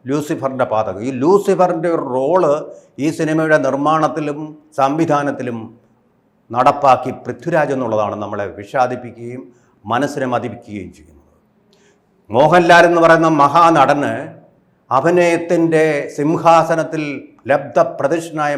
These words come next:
മോഹൻലാലിനെ ഒരു ഗസ്റ്റ് റോളിലേക്ക് ഒതുക്കിക്കൊണ്ടാണ് അദ്ദേഹത്തെ വിറ്റ് കാശാക്കാൻ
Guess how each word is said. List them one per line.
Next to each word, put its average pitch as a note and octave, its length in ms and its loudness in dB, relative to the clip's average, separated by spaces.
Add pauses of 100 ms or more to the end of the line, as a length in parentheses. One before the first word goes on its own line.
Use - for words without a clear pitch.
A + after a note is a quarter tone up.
മോഹൻലാലിനെ C3 680 0 (440)
ഒരു D#3+ 140 0 (180)
ഗസ്റ്റ് F3 460 2
റോളിലേക്ക് F3+ 480 6
ഒതുക്കിക്കൊണ്ടാണ് C3+ 680 0 (760)
അദ്ദേഹത്തെ C#3+ 500 2
വിറ്റ് C3+ 200 -6 (120)
കാശാക്കാൻ C3 500 2